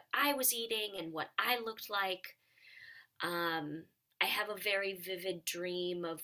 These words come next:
when I was kind of in the clutches of a lot of control. Um, my story ebbs and flows between having a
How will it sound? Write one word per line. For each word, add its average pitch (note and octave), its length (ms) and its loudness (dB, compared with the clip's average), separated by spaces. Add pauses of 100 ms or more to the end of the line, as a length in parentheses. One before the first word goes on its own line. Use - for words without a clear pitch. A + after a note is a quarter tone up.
when F3 240 -2
I F3 120 2
was E3+ 500 4
kind B3 260 0
of A#3 100 -2
in F#3+ 140 -2
the F3+ 60 0
clutches F3 760 0
of F3 140 -6
a E3 40 -2
lot D#3+ 280 0
of - 160 -6
control. D3+ 760 -2 (560)
Um, E3 480 0 (260)
my F#3 120 4
story F#3 760 4 (240)
ebbs F#3 360 6
and F#3 180 -4
flows F3+ 540 4
between F3 460 -2
having F3 400 -2
a E3 140 -2